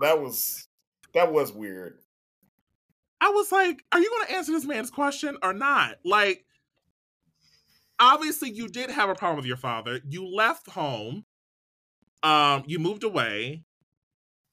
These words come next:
Speaker 2: And you probably did butt heads 'cause you literally said, Kat literally said, "If I would have stayed in the house, me or him would have been dead."
Speaker 1: Jeez.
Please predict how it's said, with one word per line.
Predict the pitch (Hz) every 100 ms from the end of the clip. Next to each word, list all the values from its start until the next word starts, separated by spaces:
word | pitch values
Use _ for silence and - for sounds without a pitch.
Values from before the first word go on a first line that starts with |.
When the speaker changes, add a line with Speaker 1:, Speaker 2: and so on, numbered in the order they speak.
| _ _ -
Speaker 2:
And | 208 196
you | 214
probably | 233 226 226
did | 370 285
butt | 214
heads | 196 156
'cause | 170 160
you | 202
literally | 208 254 262 240
said, | - 226 190 131 131 -
Kat | - 269 -
literally | 185 196 196 202
said, | - 196 165 117 110 110 _ _ _ _ _ _ -
"If | 175 165
I | 175
would | 180 180
have | 175
stayed | - 170 160
in | 151
the | 151
house, | 165 139 113 110 - - _ _
me | 123 151 156
or | 151
him | 160 151 135
would | 127 120
have | 113
been | 113 110
dead." | 104 78 69 _ _ _ _ _ _ _ _ _ _ _ _ _ _ _ - _ _ _ _ _ _ _ -
Speaker 1:
Jeez. | 85 117 - - - -